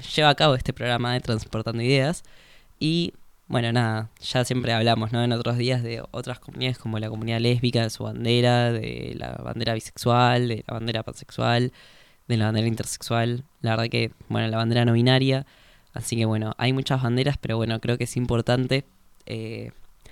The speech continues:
no, no decir, "Ay, bueno, voy a estudiar y conocerlas todas", pero sí saber que están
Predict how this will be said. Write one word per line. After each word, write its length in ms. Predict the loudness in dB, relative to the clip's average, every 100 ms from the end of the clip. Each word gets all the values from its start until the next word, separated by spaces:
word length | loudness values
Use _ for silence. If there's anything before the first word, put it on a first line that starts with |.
| -20 _ 4
no, 240 | 6 6
no 140 | 4
decir, 260 | 2 4 4
"Ay, 120 | 4
bueno, 180 | 4 2
voy 80 | 2
a 20 | 0
estudiar 420 | -2 -2 0 0
y 140 | -2
conocerlas 520 | -2 -4 -4 -2 -4 0
todas", 200 | -2 0
pero 160 | -6
sí 120 | -4 0
saber 240 | 2 2
que 60 | -2
están 440 | -2 0 0